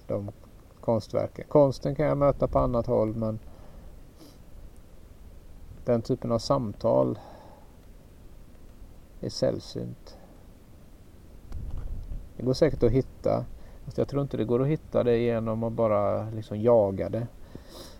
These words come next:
Det är på något sätt motsatsen till att jaga som skulle möjligtvis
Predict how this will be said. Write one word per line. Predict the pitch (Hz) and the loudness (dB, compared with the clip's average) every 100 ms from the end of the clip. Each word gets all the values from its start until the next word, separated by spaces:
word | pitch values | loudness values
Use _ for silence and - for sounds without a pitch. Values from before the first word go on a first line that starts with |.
| - - - - - - - - - - - - - - - - - - - - - - - | -14 -12 -12 -12 -12 -16 -18 -20 -20 -20 -20 -20 -20 -20 -20 -20 -16 -12 -6 -4 -2 2 2
Det | - | 2
är | 60 | 2
på | - 123 | 2 2
något | 127 | 2
sätt | 127 - | 4 4
motsatsen | 113 107 - 110 - - 123 | 6 6 6 4 4 0 -2
till | - 117 110 - - - - - - - - - - - - - - - - - - - - - - - - - - - - - - - - | 0 0 -2 -6 -12 -12 -10 -10 -10 -12 -14 -14 -14 -14 -10 -8 -8 -10 -10 -12 -14 -14 -16 -18 -20 -12 -12 -12 -16 -16 -18 -18 -16 -10 -2
att | 117 | 0
jaga | 117 107 95 101 | 2 0 -2 -4
som | 107 - 120 | -6 -10 -12
skulle | - 110 | -10 -8
möjligtvis | 110 110 101 - 104 - - | -6 -4 -6 -6 -10 -10 -16